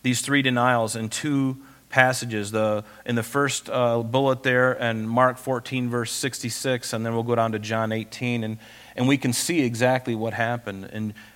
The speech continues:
Mark chapter fourteen, it says this, that as Peter was below in the courtyard, one of the servant girls of the high priest came, and when she saw Peter warming himself, she looked at him and said, "You also are with Jesus Na-, of Nazareth."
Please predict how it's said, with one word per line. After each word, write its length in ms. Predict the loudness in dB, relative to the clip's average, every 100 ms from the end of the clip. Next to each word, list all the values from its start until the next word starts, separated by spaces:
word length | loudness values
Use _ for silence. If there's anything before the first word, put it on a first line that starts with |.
| 0
Mark 240 | 6 6 4
chapter 360 | 4 4 2
fourteen, 500 | -4 -2 -2 -2 -2
it 80 | -2
says 380 | 0 0 0 -2
this, 280 | -2 -2 0
that 180 | 2 2
as 120 | 0
Peter 380 | -2 2 4 4
was 280 | 2 0
below 360 | 0 2 4 4
in 60 | 2
the 80 |
courtyard, 520 | -2 2 4 4 0 2
one 160 | 0 0
of 40 |
the 80 | -4
servant 400 | 0 0 0 -2
girls 300 | 2 2 0
of 80 | -4
the 80 |
high 220 | 0 0 0
priest 360 | -4 -4 -6
came, 380 | -6 -4 -4 -6 -12 -20 -6
and 100 | -2
when 80 | -2
she 160 | -2
saw 260 | -2 4 4
Peter 380 | 2 -2 -2 0
warming 380 | 2 2 2 -2
himself, 480 | -4 -2 -2 0
she 120 | -2 -2
looked 220 | -2 -2
at 100 | -4
him 120 | -4
and 80 | -4
said, 180 | -6 -4
"You 160 | -2
also 380 | 2 2 2 0
are 80 | 0
with 180 | 0 -4
Jesus 480 | -2 -2 -4 -8
Na-, 280 | -6 -4 -4 -6
of 100 | -6
Nazareth." 600 | -2 -2 -2 -4 -4